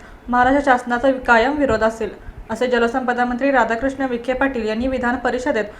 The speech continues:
प्रश्नोत्तराच्या तासात सांगितले. विधान परिषद सदस्य भाई जगताप यांनी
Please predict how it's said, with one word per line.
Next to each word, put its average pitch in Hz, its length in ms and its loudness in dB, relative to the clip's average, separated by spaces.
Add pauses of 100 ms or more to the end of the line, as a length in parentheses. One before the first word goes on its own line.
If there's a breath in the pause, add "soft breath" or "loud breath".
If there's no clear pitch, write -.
(220 loud breath)
प्रश्नोत्तराच्या 247 800 0
तासात 262 280 4
सांगितले. 214 460 -6 (680)
विधान 240 300 0
परिषद 240 300 0
सदस्य 240 460 0
भाई 240 220 0
जगताप 226 380 -2
यांनी 240 300 -2